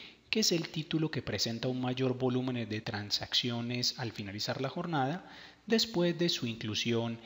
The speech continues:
en el índice futsi. Les recordamos nuevamente que todas estas noticias pueden encontrarlas en su plataforma informativa. Retomamos a nuestro informe técnico con la acción de Cementos Argos,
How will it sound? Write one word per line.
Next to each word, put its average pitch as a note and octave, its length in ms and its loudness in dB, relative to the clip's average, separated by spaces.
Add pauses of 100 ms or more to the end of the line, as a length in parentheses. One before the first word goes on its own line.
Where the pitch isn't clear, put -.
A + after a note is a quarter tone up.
(320)
en G#2+ 220 0
el G2+ 180 -4
índice G#2 440 -2
futsi. - 500 -6 (360)
Les G#2 140 -2
recordamos G#2 460 -4
nuevamente A2+ 540 -2
que A2 120 -2
todas A2+ 240 -2
estas B2+ 220 -4
noticias D#3 500 0
pueden A2 260 -2
encontrarlas A2+ 1120 -4 (220)
en A#2+ 180 -2
su D3+ 240 -2
plataforma G#2+ 720 -2
informativa. G#2 840 -6 (720)
Retomamos G#2 640 -2
a A2+ 80 -2
nuestro G#2 280 -6
informe A2 360 -4
técnico C3 480 0
con A2+ 160 -4
la G2+ 60 -4
acción A2+ 200 -4
de C3 80 0
Cementos D#3+ 480 0
Argos, B2+ 480 -2